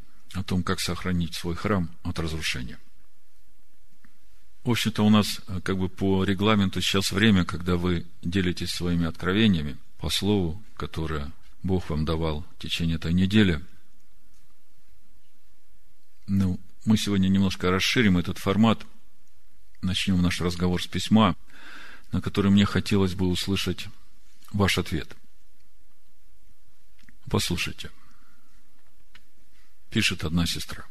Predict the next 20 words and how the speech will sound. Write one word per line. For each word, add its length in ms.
к 80
нам 300
на 120
сайт, 360
в 80
нашу 260
общину. 380
«Уже 220
год 240
прошёл, 440
как 220
я 140
приняла 480
вероучение 640
вашей 280
общины. 440
Соблюдаю 560
субботу. 580
Я 280
из 180